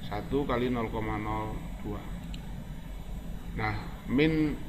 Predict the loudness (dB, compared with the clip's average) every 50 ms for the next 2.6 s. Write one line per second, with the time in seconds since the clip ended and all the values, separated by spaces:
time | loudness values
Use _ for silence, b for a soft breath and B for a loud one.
0 | 6 8 10 10 10 10 10 8 10 10 8 8 8 8 6 6 6 6 8 8
1 | 6 6 6 4 4 4 4 4 4 4 6 4 4 4 2 2 2 2 2 0
2 | 0 0 0 2 2 4 4 4 4 4 4 2